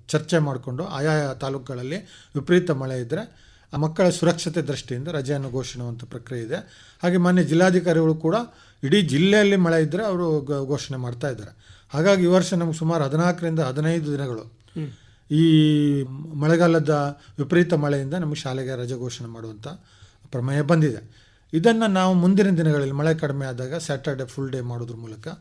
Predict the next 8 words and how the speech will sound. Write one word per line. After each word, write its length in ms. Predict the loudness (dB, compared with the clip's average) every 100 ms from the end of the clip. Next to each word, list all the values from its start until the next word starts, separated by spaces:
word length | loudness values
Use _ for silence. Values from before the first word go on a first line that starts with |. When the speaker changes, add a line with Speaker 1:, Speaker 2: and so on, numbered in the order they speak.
| -20 _ _ -8
Speaker 1:
ಇದನ್ನ 220 | -2 0
ಸರಿದೂಗಿಸುವಂಥ 800 | 0 0 0 0 -2 -4 -8 -6
ಒಂದು 300 | -8 -8 -8
ಯೋಚನೆ 360 | -8 -8 -10 -10
ನಮ್ಮಲ್ಲಿ 340 | -10 -10 -12
ಇದೆ. 120 | -12 -16 _ -20 _ -12
Speaker 2:
ಹಾ, 60 | -12
ಸರಿ. 260 | -12 -18